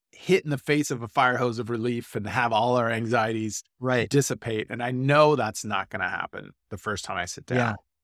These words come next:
Speaker 1: And so
Speaker 2: And that's why I say loosen them, because it's
Speaker 1: Yeah.
Speaker 2: so normal that it's, it's not even like you can necessarily just drop or let go of those things, but just notice that you've got the expectations, try to,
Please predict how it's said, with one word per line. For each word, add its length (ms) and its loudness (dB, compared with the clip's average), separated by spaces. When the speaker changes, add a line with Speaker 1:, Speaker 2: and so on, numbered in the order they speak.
Speaker 1:
And 220 -6
so 320 -4
Speaker 2:
And 100 2
that's 140 6
why 120 6
I 40 2
say 200 4
loosen 580 4
them, 200 -4
because 320 0
it's 160 2
Speaker 1:
Yeah. 80 2
Speaker 2:
so 140 4
normal 500 6
that 140 4
it's, 220 -4
it's 160 -10
not 200 2
even 220 2
like 160 2
you 80 0
can 180 0
necessarily 720 -2
just 320 -4
drop 520 -2
or 60 -4
let 260 0
go 180 -2
of 180 -2
those 300 0
things, 460 -6
but 300 -4
just 400 -4
notice 560 4
that 140 -4
you've 160 2
got 180 2
the 100 2
expectations, 1040 -4
try 300 0
to, 360 2